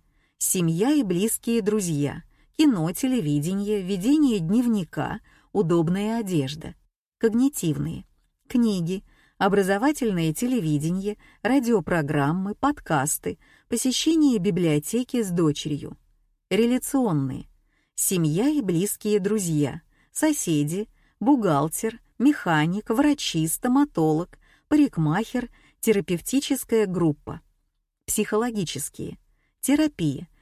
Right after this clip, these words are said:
групповая и индивидуальная. Прогулки в парке или в горах. Духовные.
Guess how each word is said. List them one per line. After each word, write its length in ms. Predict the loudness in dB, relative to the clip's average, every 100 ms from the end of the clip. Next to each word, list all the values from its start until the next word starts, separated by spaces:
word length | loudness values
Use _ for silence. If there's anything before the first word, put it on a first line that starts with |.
| _
групповая 720 | -2 0 2 2 2 2 0
и 180 | -2 -2
индивидуальная. 1080 | 0 0 0 0 2 2 0 -4 -6 -10 -16 _ _ _
Прогулки 580 | -2 0 2 2 2 -4
в 120 | -4
парке 540 | -4 -2 -2 -4 -6 -6
или 320 | -4 -2 -2
в 100 | 0
горах. 520 | 0 0 -2 -8 -18 _ _ _ _
Духовные. 680 | -2 0 2 2 2 -2 -4